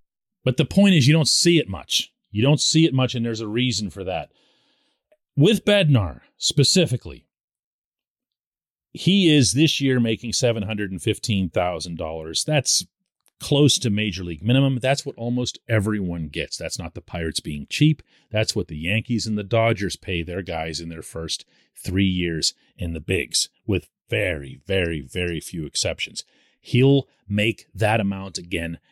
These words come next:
next year or something close to it. It won't be far from it. He'll get a raise.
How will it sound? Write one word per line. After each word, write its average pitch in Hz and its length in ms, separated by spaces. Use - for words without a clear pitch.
next 92 500
year 123 360
or 120 160
something 110 460
close - 400
to 82 160
it. 73 80
It 78 60
won't 95 240
be 98 140
far 87 300
from 69 180
it. 71 60
He'll 117 120
get 110 180
a 80 40
raise. - 440